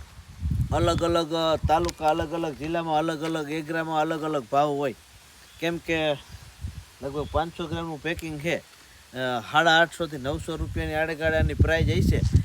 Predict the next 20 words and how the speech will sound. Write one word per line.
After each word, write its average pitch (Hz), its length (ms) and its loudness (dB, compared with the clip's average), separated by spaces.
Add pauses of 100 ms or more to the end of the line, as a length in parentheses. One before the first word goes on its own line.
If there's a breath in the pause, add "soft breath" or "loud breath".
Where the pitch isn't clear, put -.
(200 loud breath)
અમે 160 200 -4
તો 151 320 0 (540)
બાકીમાં 156 480 8
બૂસ 160 240 0
મારી 156 360 2
આવ્યા 120 140 2
છે, 123 220 6
હજી - 140 -2
દીધા 151 340 -2
નથી 160 280 -4
ને 139 140 -6
એને 151 120 -2
પૂછ્યું 165 420 -4
નથી, 147 240 -6
ગામમાં 143 360 -4
જ 131 60 -8
એગ્રો 135 340 -4
છે 151 60 2
એટલે. 139 340 -4 (460 loud breath)
પણ, 165 200 0